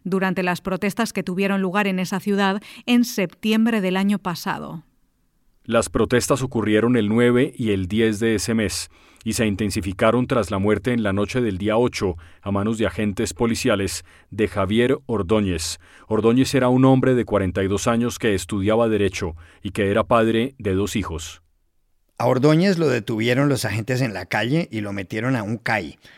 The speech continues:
Speaker 3: un pequeño centro policial, donde lo golpearon hasta dejarlo inconsciente, consecuencia de lo cual murió horas después. Todo sucedió en el occidente de Bogotá.
Speaker 1: El informe de ayer concluye que esas muertes constituyen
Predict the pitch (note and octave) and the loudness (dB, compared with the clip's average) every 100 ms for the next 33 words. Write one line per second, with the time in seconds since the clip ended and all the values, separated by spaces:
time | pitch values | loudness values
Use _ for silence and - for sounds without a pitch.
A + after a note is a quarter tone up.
0 | - - G#2+ G2 B2 B2 A#2+ A#2 C3 A2 | -20 -14 -6 -2 0 0 0 0 -2 -2
1 | B2 A#2+ G2 F#2+ D3 A#2+ F#2+ - A#2 G#2+ | -2 -4 -6 -2 0 0 -4 -10 -6 -6
2 | G#2 G2 F#2 F2+ F2 A#2 A#2+ B2 A#2 - | -4 -6 -6 -10 -2 0 0 -2 -4 -6
3 | F2 F2+ G2+ G#2+ A2+ F#2+ F2+ F2 A#2 G#2+ | -8 -6 -6 -4 -6 -6 -10 -6 -6 -6
4 | D#2+ - - - - G#2+ G2 F#2+ A2+ G2+ | -10 -20 -20 -20 -10 -8 -6 -6 -4 0
5 | B2+ B2 B2+ B2 A#2+ A#2+ A2+ G#2+ G2+ G#2 | 0 2 0 0 0 0 -2 -6 -4 -4
6 | A2 A2+ G#2+ G#2+ F2+ E2 - D2+ - - | -2 -2 -2 -4 -8 -12 -12 -14 -14 -20
7 | _ _ - - - C3+ C#3 D3+ C#3+ C3+ | _ _ -20 -20 -4 0 2 2 2 2
8 | C#3+ C3 C3 C3+ A2+ G#2 - - G2 G#2 | 2 4 2 2 0 -4 -6 -8 -6 -6
9 | A2 G2+ E2+ D#2+ D2 - - _ _ _ | -4 -6 -8 -14 -16 -20 -20 _ _ _
10 | _ _ _ _ - G#3 G#3 G3+ G#3 G#3 | _ _ _ _ -6 0 0 2 0 2
11 | G#3 G3+ G3+ A3+ B3 G#3+ F#3+ A3+ A3 G#3 | 2 2 2 0 0 -2 -2 0 0 0
12 | G#3 F#3+ F3+ G3 G3+ G#3 G3 G#3+ - G3+ | -2 -6 -4 -2 0 0 0 -4 -2 -4
13 | F#3+ G3 F3 G3+ G#3 G#3+ | -2 -4 -2 0 2 0